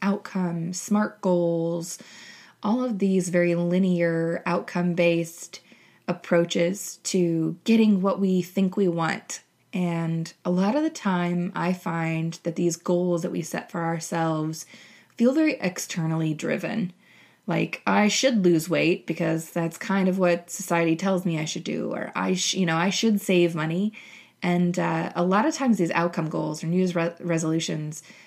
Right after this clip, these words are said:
they're very externally motivated and driven, and we kind of get resentful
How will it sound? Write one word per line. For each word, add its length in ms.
they're 200
very 540
externally 880
motivated 800
and 180
driven, 600
and 600
we 180
kind 200
of 80
get 140
resentful 760